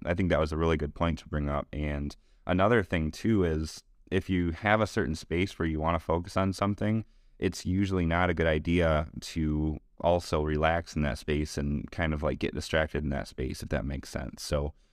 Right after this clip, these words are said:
with me, I'm in a college apartment. I don't really have much room. I can't really use the living room that much because all my roommates are usually out there. So I kinda had to figure out how to use my desk as both a workspace and a fun space, so to speak,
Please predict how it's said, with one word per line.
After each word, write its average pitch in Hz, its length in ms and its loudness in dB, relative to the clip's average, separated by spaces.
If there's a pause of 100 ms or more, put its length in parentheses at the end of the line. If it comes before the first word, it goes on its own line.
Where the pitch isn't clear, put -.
(120)
with 92 200 2
me, 104 180 4
I'm 90 160 4
in 90 60 2
a 78 200 2
college 87 360 2
apartment. 85 480 0
I 78 80 2
don't 82 160 0
really 76 160 -2
have 80 220 0
much 80 240 -2
room. 82 420 0
I 71 80 -4
can't 82 240 -2
really 78 160 0
use 78 160 -2
the 71 80 -4
living 82 300 0
room 78 180 -2
that 76 180 -2
much 73 300 -4
because 73 480 -4
all 78 140 0
my 76 140 -2
roommates 82 420 0
are 78 60 0
usually 78 340 -2
out 76 180 0
there. 73 260 -2 (360)
So 85 240 4
I 87 100 6
kinda 87 240 0
had 82 180 2
to 78 60 -6
figure 80 320 0
out 69 140 0
how 85 200 2
to 78 380 -2
use 87 260 -2
my 85 140 2
desk 80 360 0
as 76 280 -2
both 80 340 -2
a 78 120 -4
workspace 85 680 0
and 82 380 0
a 78 120 -2
fun 113 280 2
space, 73 320 -2
so 76 160 0
to 76 80 0
speak, 76 420 -6